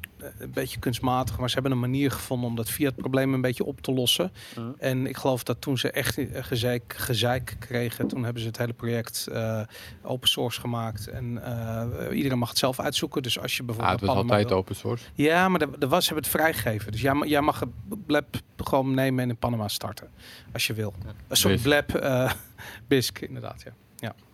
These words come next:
Speaker 3: Kon altijd, toch?
Speaker 1: Volgens mij niet.
Speaker 2: En weet je dan ook hoe ze dat fiat-deel doen?
Speaker 1: Ja, maar
Speaker 3: Er
Speaker 1: nee.
Speaker 3: zijn allemaal verschillende manieren voor. Er zijn allemaal betaalmethodes. Maar oké, m-, eh, s-, specificeer je vraag.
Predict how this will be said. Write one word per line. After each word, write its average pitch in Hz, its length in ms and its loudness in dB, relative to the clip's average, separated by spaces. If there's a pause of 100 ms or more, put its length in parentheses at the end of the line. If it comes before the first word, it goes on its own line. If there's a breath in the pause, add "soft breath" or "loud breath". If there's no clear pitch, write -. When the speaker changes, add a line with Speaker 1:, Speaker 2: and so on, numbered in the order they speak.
(220)
Speaker 3:
Kon 110 160 0
altijd, 113 300 2
toch? 131 180 -2 (640)
Speaker 1:
Volgens - 300 -10
mij 113 100 -2
niet. 110 180 -6
Speaker 2:
En 139 200 2 (100)
weet 147 180 2
je 156 80 -2
dan 151 140 4
ook 160 200 0
hoe 160 160 -2
ze 156 160 -6
dat 135 220 0 (100)
fiat-deel 127 520 0
doen? 113 300 -6 (840 loud breath)
Speaker 1:
Ja, 135 480 4
maar 131 100 0
Speaker 3:
Er 127 60 2
Speaker 1:
nee. 120 100 2
Speaker 3:
zijn 92 120 6
allemaal 95 180 8
verschillende 95 360 4
manieren 101 420 4
voor. 104 320 0 (280)
Er 98 100 4
zijn 104 200 8
allemaal 104 280 10
betaalmethodes. 107 1120 6
Maar 113 380 8
oké, 113 240 6
m-, 104 160 4 (580)
eh, 117 320 8
s-, - 160 -10 (240)
specificeer 127 640 4
je 110 80 6
vraag. 98 300 2